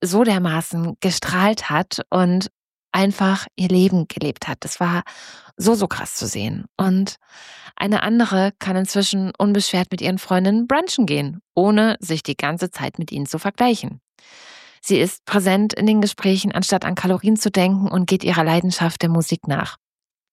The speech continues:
Das ist Rediscover. Aber Rediscover ist kein Programm, in dem ich dir sage, was du tun sollst.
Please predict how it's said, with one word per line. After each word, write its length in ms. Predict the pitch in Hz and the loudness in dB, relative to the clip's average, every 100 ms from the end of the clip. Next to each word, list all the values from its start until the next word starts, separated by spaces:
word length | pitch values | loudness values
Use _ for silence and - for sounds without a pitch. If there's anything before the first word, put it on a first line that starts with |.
| _ - | _ -2
Das 380 | 175 180 - - | -2 -2 -8 -8
ist 180 | 170 - | -8 0
Rediscover. 680 | 185 170 - - - - 165 _ _ _ _ _ - - - - - - _ _ _ _ | 2 2 -2 -6 -6 -6 -8 _ _ _ _ _ -20 -20 -20 -20 -20 -20 _ _ _ _
Aber 480 | - 196 202 202 - | -4 0 2 2 0
Rediscover 520 | - 208 214 196 180 | 0 0 2 2 2
ist 120 | 175 - | 0 0
kein 260 | 208 247 | 0 2
Programm, 420 | 214 - 175 175 | 0 0 2 2
in 120 | - 175 | 0 2
dem 140 | 180 | 2
ich 80 | 180 | 2
dir 140 | 180 | 0
sage, 340 | 165 165 170 160 | 2 2 2 0
was 160 | 165 - | 0 0
du 260 | 156 151 - | 2 2 0
tun 260 | - 160 151 | -4 0 2
sollst. 380 | 143 - - | 2 -2 -6